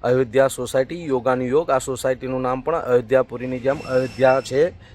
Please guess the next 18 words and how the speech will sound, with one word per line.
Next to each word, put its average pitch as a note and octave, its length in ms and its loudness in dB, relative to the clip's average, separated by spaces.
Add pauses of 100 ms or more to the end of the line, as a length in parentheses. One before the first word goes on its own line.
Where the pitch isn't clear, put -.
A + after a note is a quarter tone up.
(100)
જેને B2 360 2
લઈને B2+ 440 0 (240)
આ C3 100 2
સોસાયટીના C3 760 -2 (300)
રહીશો C3 600 2 (400)
ડૉક્ટર D3+ 420 0
મહેશભાઈ C3 480 4
બેંકર, B2+ 440 0 (220)
મીતાબેન C3 600 0
બેંકર, C#3 440 -2
તેઓના C3 320 -2
ધર્મપત્ની, B2+ 720 -4 (520)
તેઓના B2+ 440 0
પુત્ર C3+ 560 -2
એટલે B2+ 280 0
સમગ્ર B2+ 420 -2
બેંકર B2 340 -2
પરિવાર, C3 480 -4